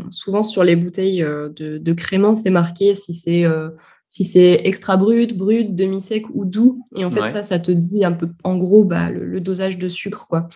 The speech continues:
Speaker 1: Donc, t'as, euh, t'as extra brut où vraiment t'auras très peu de sucre ajouté. Et puis, si c'est marqué doux, c'est qu'il y a vraiment pas mal de sucre ajouté. Mais, euh, j'avoue que pour le Prosecco, j'ai pas en tête le, le truc pour voir où ça se situe. Mais, euh,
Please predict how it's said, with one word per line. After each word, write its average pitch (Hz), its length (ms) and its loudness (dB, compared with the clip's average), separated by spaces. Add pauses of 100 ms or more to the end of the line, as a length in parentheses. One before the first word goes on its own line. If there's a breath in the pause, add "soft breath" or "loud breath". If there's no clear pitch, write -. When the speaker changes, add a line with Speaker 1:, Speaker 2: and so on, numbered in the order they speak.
(440 loud breath)
Speaker 1:
Donc, 180 220 0
t'as, 180 320 4
euh, 160 160 0
t'as - 200 -8
extra - 340 0
brut 208 300 4
où 185 120 -2
vraiment 180 320 -2
t'auras 180 240 -4
très 175 220 -6
peu 202 100 -2
de 196 60 -8
sucre - 300 -12
ajouté. 175 380 4
Et 214 60 6
puis, 185 160 -6
si 190 140 -8
c'est 190 100 -10
marqué 180 320 -2
doux, 196 240 -2
c'est 220 160 -4
qu'il - 80 -12
y 175 40 -2
a 170 40 -2
vraiment 170 240 -2
pas 180 140 -8
mal 185 180 -4
de 175 80 -4
sucre - 300 -12
ajouté. 180 400 -6 (520 loud breath)
Mais, 180 200 4
euh, 180 80 4
j'avoue 190 220 2
que 220 60 -6
pour 185 120 0
le 175 100 -2
Prosecco, 196 420 -2
j'ai 180 140 0
pas 180 140 -6
en 196 120 -8
tête 208 300 -6
le, 175 280 0
le 175 100 -2
truc 233 280 -4
pour 175 160 -2
voir 185 200 -6
où 190 80 -6
ça 185 160 -6
se 170 80 -12
situe. - 400 -12 (840 soft breath)
Mais, 170 320 2
euh, 156 580 -6